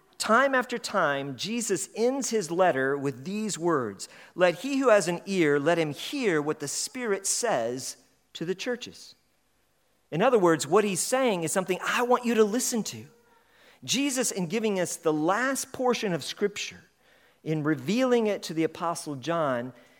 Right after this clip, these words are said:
gives us something he wants us to remember, that we're designed to hear God's voice. He speaks primarily through his word, but he also will speak through the whisper of his Holy Spirit if we are listening. So let's look at the context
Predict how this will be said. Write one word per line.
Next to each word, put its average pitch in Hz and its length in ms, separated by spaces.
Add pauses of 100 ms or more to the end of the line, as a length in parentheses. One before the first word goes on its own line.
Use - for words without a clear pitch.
(320)
gives 202 320
us 190 100
something 190 360
he 202 180
wants 214 360
us 175 220
to 170 140
remember, 143 680 (280)
that 156 80
we're 190 160
designed 139 1040 (380)
to 151 100
hear 185 320
God's 127 260
voice. 131 600 (580)
He 120 100
speaks - 420
primarily 185 800
through 175 220
his 135 180
word, 165 440 (580)
but 104 80
he 107 140
also 190 320
will 196 140
speak 135 440
through 135 140
the 135 80
whisper 147 440
of 139 60
his 135 140
Holy 113 240
Spirit 113 580 (380)
if 127 160
we 135 100
are 139 100
listening. 127 460 (720)
So - 160
let's 285 220
look 240 260
at 180 240
the 160 80
context 160 960